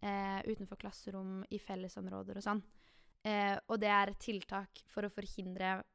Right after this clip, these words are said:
vold. Eh, og det gir jo veldig lite mening, fordi alt det gjør er jo å peke ut hvem det er som driver med vold, hvis det først skjer. Det er ikke noe som,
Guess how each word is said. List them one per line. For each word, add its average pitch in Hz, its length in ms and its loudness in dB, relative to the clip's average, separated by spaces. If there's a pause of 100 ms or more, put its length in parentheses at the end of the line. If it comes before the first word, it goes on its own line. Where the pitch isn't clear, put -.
(100)
vold. 190 320 0 (760)
Eh, 196 500 4 (160)
og 220 100 2
det 220 120 6
gir 196 160 0
jo 190 180 0
veldig 190 200 0
lite 190 180 -4
mening, 190 260 -2
fordi 202 140 0 (120)
alt 202 280 -2
det 202 140 -2
gjør 214 280 8 (380)
er 190 240 6
jo 190 320 0 (160)
å 190 360 4 (540)
peke 185 460 6 (160)
ut - 240 -6
hvem 190 240 4
det 196 80 4
er 185 140 4
som 196 180 -2
driver 185 220 -2
med 185 100 -4
vold, 180 180 0
hvis 190 220 -4
det - 100 -4
først 202 200 -2
skjer. 208 180 4
Det 196 80 0
er 190 80 -4
ikke 202 140 -4
noe 185 120 -2
som, 190 280 0